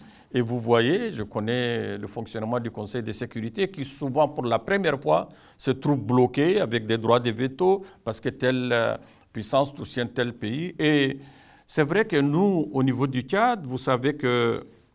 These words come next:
beaucoup de nos inquiétudes, c'est notre flanc sud.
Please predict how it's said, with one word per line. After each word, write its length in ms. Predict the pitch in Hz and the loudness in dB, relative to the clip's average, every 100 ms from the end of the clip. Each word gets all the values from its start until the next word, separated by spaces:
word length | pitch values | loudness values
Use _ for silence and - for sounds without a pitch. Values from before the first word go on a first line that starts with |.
| _ _ _ - | _ _ _ -10
beaucoup 560 | 104 117 127 127 170 | 0 4 4 2 0
de 280 | 180 120 117 | 2 2 2
nos 380 | 113 131 135 135 | 2 2 2 2
inquiétudes, 580 | 110 107 113 - 190 - | -4 -2 -4 -4 -8 -6
c'est 180 | - 127 | -4 0
notre 280 | 135 135 | 0 -2
flanc 480 | 123 - 131 139 135 - | -6 -2 0 2 0 -8
sud. 500 | - - 165 92 | -8 -4 -4 -4